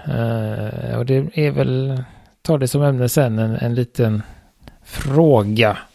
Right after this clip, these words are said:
önskan som kom utifrån den tråden där. Eh, helt enkelt. Men vi tänker vi börjar med en snackis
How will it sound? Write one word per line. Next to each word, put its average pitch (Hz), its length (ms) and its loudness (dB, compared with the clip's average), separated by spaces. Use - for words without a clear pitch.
önskan 131 440 0
som 107 160 -8
kom 107 460 -2
utifrån 120 420 -2
den 107 200 -2
tråden 120 600 2
där. 107 300 -2
Eh, 104 280 4
helt 135 240 2
enkelt. 110 520 -2
Men 160 580 0
vi 156 120 -2
tänker 170 380 0
vi 160 80 0
börjar 160 220 2
med 151 80 0
en 147 60 0
snackis - 960 -2